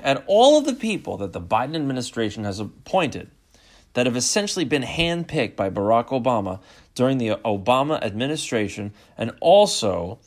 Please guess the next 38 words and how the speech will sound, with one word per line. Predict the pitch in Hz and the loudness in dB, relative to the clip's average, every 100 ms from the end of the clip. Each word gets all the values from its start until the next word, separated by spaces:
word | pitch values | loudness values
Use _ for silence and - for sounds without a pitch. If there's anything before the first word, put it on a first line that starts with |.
| _ - | _ -8
the | 113 | -6
people | 104 175 156 | -4 -4 0
that | 127 113 | 0 0
Hillary | 165 175 143 131 | 0 -2 -2 -4
Clinton | - 208 165 120 | -4 -4 -2 -4
was | 101 | -2
going | 120 110 | -2 -2
to | 101 | -4
nominate | 101 98 98 95 98 - - | -4 -4 -4 -6 -8 -8 -6
to | 101 98 - - | -4 -6 -8 -12
her | - | -10
cabinet | 104 - 98 104 117 | -8 -6 -6 -6 -8
and | 101 | -6
various | 104 98 92 110 | -4 -2 -4 -4
other | 101 | -4
levels. | 90 98 95 147 - - - - - - - | -4 -4 -2 -4 -6 -18 -20 -20 -20 -20 -4
They | 127 151 | 2 4
were | 185 - | 4 2
all | 185 214 226 | 6 6 6
picks | 220 202 113 - - - - _ _ _ _ _ | 2 -2 -2 -4 -12 -12 -16 _ _ _ _ _
from | - 151 135 | 2 2 4
Barack | 143 151 147 | 4 6 4
Obama. | 156 151 185 143 85 - - _ - | 2 0 2 0 -4 -14 -20 _ -2
So | 180 | 0
Barack | 156 196 285 294 | 6 6 6 6
Obama | 285 269 214 123 - | 6 6 4 2 0
is | 151 139 | -2 -2
still | - 202 214 214 | -2 0 2 2
behind | 175 170 170 156 | 2 2 0 -2
the | |
scenes | 151 165 131 120 | -4 -2 -2 -6
pulling | - 160 156 135 | -4 -2 0 -4
strings, | - 151 117 85 - - _ _ _ - | -4 -2 -2 -4 -16 -20 _ _ _ -10
and | 113 | -4
he's | 131 | -2
been | 143 139 120 | -2 -2 2
doing | 233 196 107 | 4 4 0
it | 101 - | -4 -8